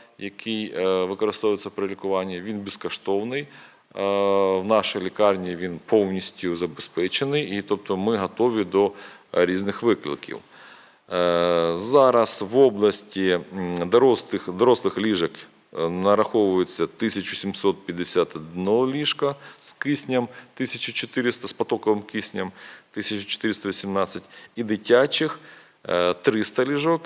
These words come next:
із киснем двісті вісімдесят шість. Основна лікарня, яка зараз приймає, е, хворих на ковід, це, е, інфекційна лікарня, об'єднана наша інфекційна лікарня.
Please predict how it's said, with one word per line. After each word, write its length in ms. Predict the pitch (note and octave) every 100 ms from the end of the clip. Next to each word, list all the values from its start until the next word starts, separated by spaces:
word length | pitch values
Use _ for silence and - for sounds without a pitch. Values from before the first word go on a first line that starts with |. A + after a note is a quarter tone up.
| -
із 240 | A2 A2+ -
киснем 500 | G#2+ A2+ - B2+ G#2
двісті 400 | F#2+ A2 - F2
вісімдесят 540 | - F2 - F#2 -
шість. 540 | - - - - - _ _ _ _ _ _ _ _ _ _ _ _ _ _ _ _ -
Основна 440 | A#2+ C#3+ C3+ A2
лікарня, 420 | G#2 G#2+ G2+ F#2
яка 240 | F2+ F2+ F2
зараз 260 | F#2 F2
приймає, 640 | - F#2+ F#2+ F#2 E2 D#2 - - - _ _ _ E2+
е, 720 | E2 E2 E2 D#2+ D#2 D#2 D2+ D2+ _ _ _ _
хворих 540 | - A2 A2 F#2 E2+
на 120 | F2+ F2
ковід, 440 | - B2+ D3+ D3
це, 460 | - A2 G#2 F#2+ E2+ - - _ -
е, 280 | D#2+ E2 E2
інфекційна 880 | F#2+ - G#2 - F#2+ F2+ E2+ F2 D#2 - _ _ _ D#2+
лікарня, 640 | E2 - E2+ G#2+ B2+ D3 - _ -
об'єднана 500 | G2+ A#2 G#2+ G#2+ G#2+
наша 220 | G#2 G#2+
інфекційна 420 | - G#2+ G#2+ G2+
лікарня. 500 | G2 G#2 G2+ F#2+